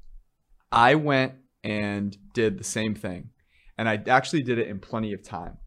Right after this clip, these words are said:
I had, like, three months before I was going to Mexico. And I need, I got it expedited just because at that time with covid, there were so many people that were getting it renewed to travel that, like, the average wait time was just ridiculous. So, like, "Okay, I'm paying to get this expedited."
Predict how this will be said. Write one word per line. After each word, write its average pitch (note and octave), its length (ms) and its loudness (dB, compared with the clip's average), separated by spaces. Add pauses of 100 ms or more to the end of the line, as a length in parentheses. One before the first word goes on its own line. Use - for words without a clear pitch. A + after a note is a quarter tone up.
I A2+ 100 0
had, B2 220 0
like, G2+ 240 -4
three A#2+ 320 -4
months G2+ 300 -6
before - 320 -8
I F#2+ 80 -6
was F#2 120 -12
going G2 280 -8
to F2 40 -10
Mexico. - 600 -14 (600)
And A2 540 -2 (240)
I A2 160 2
need, A#2+ 320 0
I G#2 120 2
got A#2+ 340 2
it - 80 -2
expedited G2+ 560 -4
just C3+ 320 0
because A#2 420 -2
at F#2+ 160 -12
that G#2+ 240 0
time G#2 640 -4
with F#2+ 200 -12
covid, A#2 520 -2 (640)
there B2+ 80 2
were G#2 80 0
so - 300 0
many E3+ 140 -2
people B2+ 280 -6
that A2+ 80 -2
were G#2 100 -6
getting G#2 220 -6
it E2+ 80 -8
renewed G2 300 -8
to F#2+ 80 -14
travel G#2 460 -4
that, F#2+ 220 -8
like, F#2 220 -8
the - 180 -8
average G#2+ 380 0
wait G2 220 -8
time F2 200 -12
was - 140 -18
just - 180 -20
ridiculous. - 460 -20
So, G2 140 -14
like, F2+ 240 -10
"Okay, G2+ 180 -10
I'm G2 140 -8
paying G#2 300 -8
to - 40 -18
get - 140 -14
this - 140 -20
expedited." - 420 -16